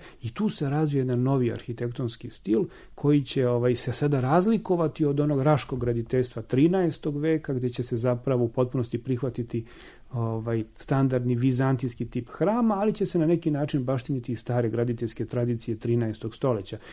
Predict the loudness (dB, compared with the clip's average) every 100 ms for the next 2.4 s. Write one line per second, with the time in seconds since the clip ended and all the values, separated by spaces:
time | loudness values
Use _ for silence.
0 | -16 -2 2 4 4 2 2 2 4 4
1 | 4 4 2 2 0 2 0 2 6 6
2 | 4 -2 -4 -8